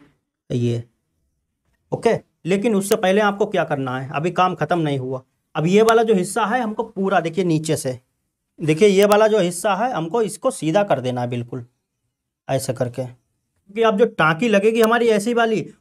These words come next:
वो इसके ऊपर लगेगी, ये भी आना चाहिए।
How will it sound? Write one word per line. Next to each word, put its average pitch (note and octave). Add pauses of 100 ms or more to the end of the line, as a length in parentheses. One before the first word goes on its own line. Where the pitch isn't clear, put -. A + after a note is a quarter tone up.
(100)
वो G#3
इसके F#3+
ऊपर F3
लगेगी, C#3+ (480)
ये E3
भी F#3+
आना F#3
चाहिए। C#3+